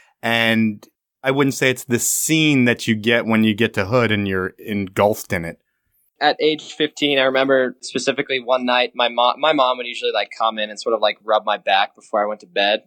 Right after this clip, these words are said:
Speaker 2: <laughs>
Speaker 1: Oh, how sweet.
Speaker 2: Yeah, and, uh, thanks, Mom, love you. And then I remember one evening laying on my bed, I was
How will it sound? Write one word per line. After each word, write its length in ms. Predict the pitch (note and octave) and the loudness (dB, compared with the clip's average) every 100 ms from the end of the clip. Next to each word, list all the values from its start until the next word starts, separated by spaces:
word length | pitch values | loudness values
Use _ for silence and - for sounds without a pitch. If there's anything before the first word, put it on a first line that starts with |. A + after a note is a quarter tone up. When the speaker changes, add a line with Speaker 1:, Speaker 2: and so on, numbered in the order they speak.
| - | -8
Speaker 2:
<laughs> 120 | - | -2
Speaker 1:
Oh, 300 | A3 D3+ C#3 | 2 4 2
how 180 | C#3+ D#3 | 2 -2
sweet. 560 | - D3 C3 G2+ A2 - _ _ | -2 -2 0 0 -2 -10 _ _
Speaker 2:
Yeah, 400 | B2+ B2 A#2+ A2 - | -2 2 2 0 -2
and, 240 | C3+ C3 B2+ | -4 -4 -2
uh, 200 | B2 A#2+ | -2 -2
thanks, 240 | B2+ A#2+ - | -4 -6 -2
Mom, 220 | A2 G#2+ | -4 -2
love 180 | A#2 A2 | -2 -2
you. 200 | A2+ G#2 - | -2 -4 -6
And 220 | A2+ B2 | -4 0
then 320 | B2+ B2 A2+ _ _ _ _ _ _ | 0 0 -4 _ _ _ _ _ _
I 60 | C3+ | -2
remember 340 | C#3+ E3 F3+ | 0 2 2
one 480 | C3+ C#3+ D3 C#3 B2 - | 2 2 0 -2 -10 -10
evening 540 | C3+ C3+ B2 A2 G#2 G#2 | -10 -6 -8 -8 -8 -2
laying 260 | A#2+ B2+ | 0 0
on 120 | A#2+ | 0
my 100 | A2+ | 0
bed, 460 | G2+ G#2+ G#2 G2 F#2+ - | 0 0 2 0 -4 -2
I 80 | A#2+ | 0
was 420 | D3 B2+ - | 2 -2 -6